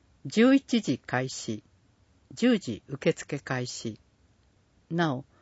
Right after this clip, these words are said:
新型コロナウイルス感染症の影響により、式典内容の変更や中止になる場合があります。問い合わせ、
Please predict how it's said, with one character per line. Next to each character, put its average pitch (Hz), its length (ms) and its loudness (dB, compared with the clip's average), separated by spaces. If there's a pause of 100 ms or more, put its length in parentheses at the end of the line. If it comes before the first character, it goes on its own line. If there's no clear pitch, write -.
(320)
新 254 300 4
型 233 300 4
コ - 160 0
ロ 202 120 4
ナ 190 160 4
ウ 180 120 6
イ - 20 2
ル 147 100 0
ス - 180 -6
感 208 260 6
染 214 200 4
症 175 240 4
の 165 180 0
影 165 200 4
響 160 300 4
に 143 140 4
よ 135 120 0
り、 123 220 -4 (460)
式 - 320 0
典 233 260 8
内 214 240 6
容 131 140 4
の 120 160 0
変 170 260 0
更 151 280 0
や 135 240 -2 (400)
中 240 160 4
止 269 180 2
に 226 160 6
な 202 140 4
る 139 140 0
場 151 180 2
合 151 120 2
が 139 240 -2
あ 123 60 -2
り 131 140 -2
ま 123 160 -4
す。 - 240 -18 (1700)
問 233 240 6
い 220 60 8
合 190 100 6
わ 170 120 4
せ、 147 300 -4